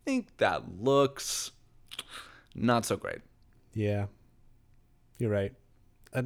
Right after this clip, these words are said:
Speaker 2: yeah. I don't know. This is crazy. It's been crazy. I don't know. The taxi industry is, I think,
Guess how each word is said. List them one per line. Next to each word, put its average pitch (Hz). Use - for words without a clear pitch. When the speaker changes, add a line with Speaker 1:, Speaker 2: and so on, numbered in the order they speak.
Speaker 2:
yeah. 139
I 127
don't 143
know. 139
This 165
is 175
crazy. 151
It's 165
been 175
crazy. 95
I 135
don't 113
know. 82
The 110
taxi 180
industry 139
is, 104
I 123
think, 80